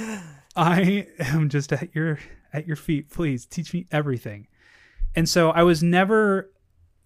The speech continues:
seeing myself being able to pull off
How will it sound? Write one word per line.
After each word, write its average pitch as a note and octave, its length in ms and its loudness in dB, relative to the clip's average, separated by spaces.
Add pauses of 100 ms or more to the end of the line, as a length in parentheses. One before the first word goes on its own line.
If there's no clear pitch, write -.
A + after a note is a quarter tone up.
seeing F3+ 420 2
myself D3 640 0
being C#3 200 0
able C3+ 220 -2
to B2 80 -6
pull C#3 300 -2
off B2+ 440 -6